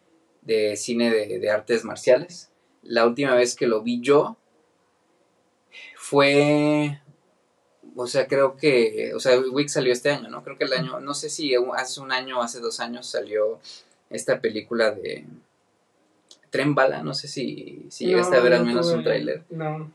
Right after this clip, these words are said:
Speaker 1: Tren Bala con Brad Pitt, que es una película,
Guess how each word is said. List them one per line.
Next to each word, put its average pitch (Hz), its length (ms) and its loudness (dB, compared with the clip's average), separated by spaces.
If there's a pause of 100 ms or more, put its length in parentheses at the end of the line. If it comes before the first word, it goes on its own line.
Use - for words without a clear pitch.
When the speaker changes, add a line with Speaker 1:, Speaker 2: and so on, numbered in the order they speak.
(120)
Speaker 1:
Tren 127 240 0
Bala 131 320 4
con 110 440 -10
Brad 120 280 4
Pitt, - 240 -8 (800)
que 117 240 0
es 113 140 -6
una 131 200 -4
película, 120 680 2